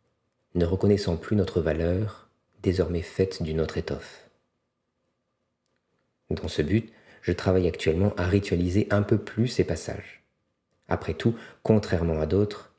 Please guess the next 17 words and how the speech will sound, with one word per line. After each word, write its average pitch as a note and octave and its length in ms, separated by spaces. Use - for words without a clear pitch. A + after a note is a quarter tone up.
ils F#2 100
ne F#2 80
sont F2 180
pas F2 460
nécessaires E2 1000
ou D#2 160
alors F2 640
sur - 340
un D2 100
tout - 220
autre E2 200
mode. C#2+ 300
Afin G2 220
de F2 120
limiter E2+ 300
la F2+ 100
rechute, E2+ 500